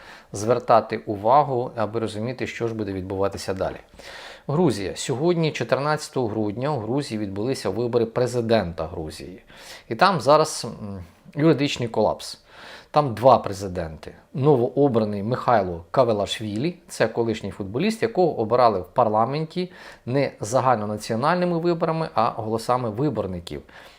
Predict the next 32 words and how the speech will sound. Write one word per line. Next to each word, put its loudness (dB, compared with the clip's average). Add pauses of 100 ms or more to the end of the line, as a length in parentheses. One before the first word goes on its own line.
(180)
Ну, 2
вони 0
щось -2
хочуть -4
показати, 0
типу, -6
так, -4
як -10
в -4
Сполучених -6
Штатах -4
Америки, 2
але 0
зовсім -4
це -2 (140)
відрізняється -4
від -8
демократичних -8
виборів. -2 (600)
За 6
Кавелашвілі 2
проголосували 0
двісті -6
двадцять -4
чотири -4
виборщики. -2 (320)
Про 2
це 4
повідомили -2 (100)
у -4
Центрвиборчкомі -6
Грузії. -2